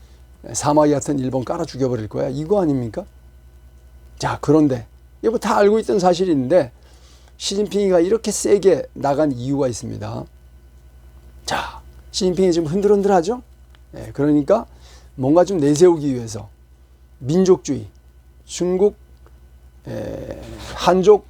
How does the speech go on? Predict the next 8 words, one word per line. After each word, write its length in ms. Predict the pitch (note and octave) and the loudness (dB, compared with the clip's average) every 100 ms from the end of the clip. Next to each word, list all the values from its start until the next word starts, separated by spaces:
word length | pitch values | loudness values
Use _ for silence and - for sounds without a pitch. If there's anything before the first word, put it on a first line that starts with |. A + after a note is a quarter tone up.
| - | -8
민족주의를 840 | C3+ D#3+ D#3+ - D3+ C#3 E3+ F#3 - - - - - | -4 0 -2 -2 -6 -4 -4 -4 -10 -20 -20 -20 -18
선동하는 520 | - - F3 D#3+ D3+ B2 | -8 -4 0 0 0 -2
겁니다. 360 | A2+ - - - - - - | -8 -12 -18 -20 -20 -20 -14
이 80 | C3+ | -12
반일 380 | - C3 D#3 E3 | -4 2 4 4
선동. 360 | D3+ C#3 A2+ - - - - _ - _ - D#3 | 0 -4 -6 -14 -20 -20 -20 _ -20 _ -10 -8
경제 340 | - D#3 F3+ F3+ | 0 2 6 4
위기죠. 680 | F3 E3 E3+ D#3+ F#3 F#3 | 4 -6 -8 -4 -4 -4